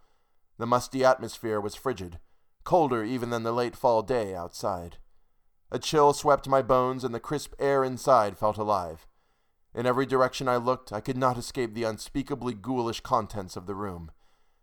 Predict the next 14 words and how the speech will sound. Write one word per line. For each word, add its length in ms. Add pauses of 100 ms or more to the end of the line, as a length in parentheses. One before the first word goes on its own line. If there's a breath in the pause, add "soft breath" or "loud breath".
(380)
Sinister 500
etchings 440
and 160
shadowed 400
portraits 420
peered 320
from 140
the 80
corners 420
of 80
the 80
weirdly 400
expensive 500
shop, 400